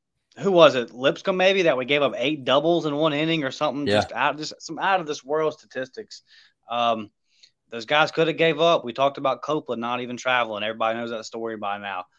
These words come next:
Speaker 1: Look at a guy like Drew Nelson starting to figure it out. I thought that, uh, thought that Crotchfield, which for sure we'll talk about here in game three, uh, finally getting, getting some more innings. Now, about thirty-fifth pitch, he kinda started to fall off a little bit, but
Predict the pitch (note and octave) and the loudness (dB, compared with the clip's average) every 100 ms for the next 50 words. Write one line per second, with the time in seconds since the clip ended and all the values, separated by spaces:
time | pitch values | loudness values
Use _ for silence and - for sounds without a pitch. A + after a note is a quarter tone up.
0 | _ - C#3+ D3 C#3+ D3 D3 C#3 C#3 C#3+ | _ -8 -4 -2 4 4 4 2 -2 -2
1 | C#3+ C#3 - A2 A#2+ A2 G#2+ A#2+ G#2+ G#2+ | 0 -2 -4 -4 -4 -4 -8 -10 -8 -6
2 | G2+ G2 - - _ _ - B2+ - C#3 | -4 -4 -6 -12 _ _ -10 -6 0 2
3 | C3+ C3+ C3 B2+ B2+ - _ _ C3+ C3+ | 2 -2 0 0 0 -4 _ _ 0 0
4 | B2 - D3 C#3+ - B2+ A#2 A2 - A#2 | -4 2 2 2 -2 -4 -4 -6 -16 -14
5 | B2 A2+ B2 A2 A#2+ A2 A#2 A2+ A#2 A#2 | -12 -6 -4 -2 -2 -2 -4 -8 -6 -8
6 | A2 A2 A#2+ A2+ - _ _ _ A#2+ A#2 | -10 -12 -10 -10 -14 _ _ _ -2 -2
7 | G#2+ - B2+ B2 A#2 B2 A#2 A2+ - _ | -2 -2 0 0 -2 -4 -4 -8 -14 _
8 | _ _ _ _ _ D#3 C#3 C3+ C3+ C3 | _ _ _ _ _ -6 -4 -4 -2 2
9 | C3+ C3 B2 C3 C#3+ D#3 E3 C#3+ - _ | 2 2 -2 0 0 4 4 4 -4 _
10 | _ _ _ C#3+ C3+ C3+ B2 - C#3 B2+ | _ _ _ 2 4 4 -2 -2 0 0
11 | - C3 B2+ A#2+ B2+ A#2 B2 A#2+ A2 G#2+ | -2 -4 -4 -6 -4 -4 -2 -2 -4 -2
12 | A#2 A#2+ B2+ B2 A#2 A#2 A2+ B2+ A2+ B2+ | 0 2 0 0 -6 -8 -4 -4 -4 -4
13 | B2+ | -6